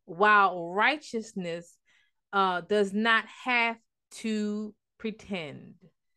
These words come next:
So now, now since as a single woman, you know, I'm, I told y'all my story. I like to tell a story 'cause it's kinda cra-, it's, you know, different.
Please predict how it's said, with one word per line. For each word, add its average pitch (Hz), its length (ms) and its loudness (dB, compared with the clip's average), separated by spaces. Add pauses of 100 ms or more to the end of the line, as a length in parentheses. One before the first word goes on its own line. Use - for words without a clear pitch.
(1000)
So 233 480 2
now, 254 340 2
now 240 180 0
since 294 180 -8
as 240 100 -4
a 220 60 -10
single 269 320 -10
woman, 202 340 -4
you 208 60 -6
know, 214 80 -2
I'm, 208 260 0
I 214 120 -4
told 226 280 -2
y'all 262 180 0
my 302 100 -4
story. 247 280 0
I 214 80 6
like 220 160 0
to 247 60 -20
tell 277 140 -4
a 269 40 -8
story 247 240 -6
'cause 226 220 0
it's 196 140 -4
kinda 226 280 -2
cra-, 233 220 -12
it's, 233 220 -8
you 220 120 -8
know, 220 140 -2
different. 233 460 -2